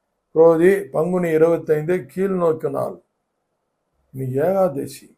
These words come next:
நிறைய பேர் இன்னைக்கு விரதம் இருப்பாங்க விஷ்ணுவுக்கு. எல்லாம் நல்ல விஷயம்தான், இருக்கணும். நல்ல நேரம் பார்த்தீங்கன்னா, காலை ஏழரை to எட்டரை, மாலை நாலரை to அஞ்சரை.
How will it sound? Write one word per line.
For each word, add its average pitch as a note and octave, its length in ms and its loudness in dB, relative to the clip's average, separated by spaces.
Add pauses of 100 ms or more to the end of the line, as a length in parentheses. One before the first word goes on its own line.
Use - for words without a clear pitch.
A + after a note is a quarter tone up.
(1080)
நிறைய D#3 240 -6
பேர் E3 300 -6
இன்னைக்கு C#3 260 -8
விரதம் D#3+ 300 -4
இருப்பாங்க - 360 -16 (2250)
விஷ்ணுவுக்கு. C3+ 560 -8 (1300)
எல்லாம் F#3+ 320 -16 (140)
நல்ல D#3 300 -8
விஷயம்தான், A2 580 -14 (240)
இருக்கணும். C3 400 -14 (1120)
நல்ல E3 200 0
நேரம் F3 300 4
பார்த்தீங்கன்னா, D#3+ 400 2
காலை D#3 360 4
ஏழரை D#3+ 380 4
to D#3 100 -6 (100)
எட்டரை, D3 300 -2 (120)
மாலை D3+ 300 0
நாலரை D3 480 -4
to C#3 120 -12
அஞ்சரை. C3 400 -2